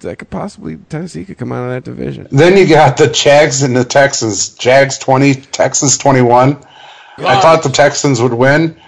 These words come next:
Speaker 3: Garbage.
Speaker 2: Jags came out of nowhere.
Speaker 3: Garbage.
Speaker 1: Dude, that game was awful. That game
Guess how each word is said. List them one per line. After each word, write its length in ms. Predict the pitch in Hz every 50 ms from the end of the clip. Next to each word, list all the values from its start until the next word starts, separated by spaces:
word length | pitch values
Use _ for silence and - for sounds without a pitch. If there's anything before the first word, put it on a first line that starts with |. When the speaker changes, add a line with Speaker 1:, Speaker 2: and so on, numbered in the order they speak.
| - _ _ _ _
Speaker 3:
Garbage. 260 | - 151 156 156 156
Speaker 2:
Jags 360 | 135 127 135 156 151 135 - -
came 240 | - - 147 139 131
out 100 | 123 113
of 100 | 110 104
nowhere. 640 | 104 113 117 123 135 127 117 101 95 92 95 - _ _ -
Speaker 3:
Garbage. 520 | - - 147 143 139 139 170 - - -
Speaker 1:
Dude, 160 | - 139 139 135
that 200 | 180 196 190 -
game 260 | 170 160 147 139 131
was 140 | 113 98 98 - - - _ _
awful. 440 | - 110 110 92 87 - - 85 73
That 260 | 69 - - - -
game 440 | - 175 160 151 147 - 143 139 135